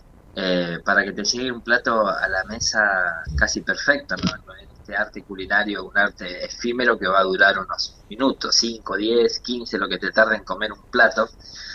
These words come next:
pero ese plato ya fue gestado quizás en ideas meses antes, en ejecución o compras una semana antes, y después el despacho que es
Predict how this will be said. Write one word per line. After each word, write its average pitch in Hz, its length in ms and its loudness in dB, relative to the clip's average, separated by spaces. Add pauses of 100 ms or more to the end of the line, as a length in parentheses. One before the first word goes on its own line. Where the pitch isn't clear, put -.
(260)
pero 107 140 4
ese 113 220 6
plato 123 320 4
ya 110 180 2
fue 113 180 -2
gestado 117 460 2
quizás - 560 0 (1120)
en 104 180 0
ideas 127 880 6
meses 120 380 -4
antes, 139 540 4
en 113 100 -4
ejecución 113 840 2
o 98 80 -4
compras 117 640 2
una 107 140 -2
semana 107 500 6
antes, 123 340 0
y 104 120 -2
después - 420 -4
el 95 100 -4
despacho 104 540 2
que 156 220 -6 (280)
es - 440 -2